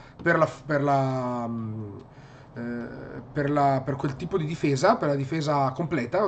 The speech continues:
difesa totale. E questo perché? Perché loro,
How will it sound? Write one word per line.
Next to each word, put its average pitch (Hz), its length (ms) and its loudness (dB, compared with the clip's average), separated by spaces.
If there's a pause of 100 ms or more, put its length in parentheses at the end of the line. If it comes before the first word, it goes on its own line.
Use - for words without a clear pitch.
(100)
difesa 139 480 -6
totale. 185 480 2 (640)
E 190 720 10
questo 311 320 8
perché? 185 580 6
Perché 233 460 6
loro, 302 420 10